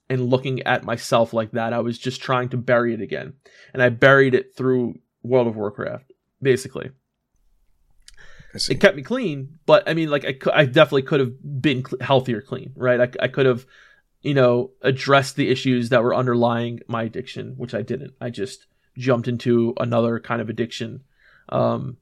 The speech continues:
Speaker 1: even though, you know, it was changing my,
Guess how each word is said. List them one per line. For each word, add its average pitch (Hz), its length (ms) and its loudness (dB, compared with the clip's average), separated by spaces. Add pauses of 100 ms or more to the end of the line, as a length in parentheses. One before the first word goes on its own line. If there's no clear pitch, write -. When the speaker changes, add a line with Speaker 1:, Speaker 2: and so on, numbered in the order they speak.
(300)
Speaker 1:
even 151 240 0
though, 139 400 6
you 151 100 0
know, 123 180 2
it 123 120 2
was 123 320 -2
changing 131 600 -2
my, 117 480 0